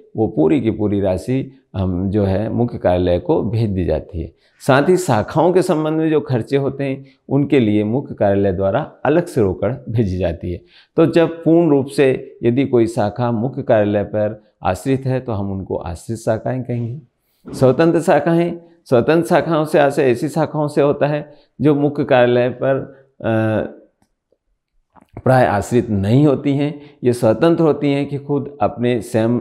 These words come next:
निर्णय लें, अ, खुद स्वयं माल भी खरीद सकती हैं और अन्य कोई व्यापारिक गतिविधियों का ख-, संचालन अपने विवेक के आधार पर कर सकती हैं।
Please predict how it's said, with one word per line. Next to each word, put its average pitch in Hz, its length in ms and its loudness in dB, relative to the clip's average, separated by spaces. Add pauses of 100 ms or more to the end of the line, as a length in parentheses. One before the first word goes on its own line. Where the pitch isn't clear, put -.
(120)
निर्णय 110 340 2
लें, 123 300 -2 (300)
अ, 101 400 0
खुद 139 200 0
स्वयं 135 260 0
माल 107 420 0
भी 117 120 0
खरीद 113 260 -2
सकती 110 440 -6
हैं 117 220 -6 (240)
और - 240 -2
अन्य 151 220 2
कोई 117 240 2
व्यापारिक 104 520 2
गतिविधियों 95 600 -4
का 104 180 -4
ख-, - 140 -14
संचालन 104 760 -2 (260)
अपने 165 360 0
विवेक 107 400 4
के 101 80 0
आधार 92 320 -2
पर - 180 -4 (420)
कर 107 140 4
सकती 92 480 -6
हैं। 104 140 -10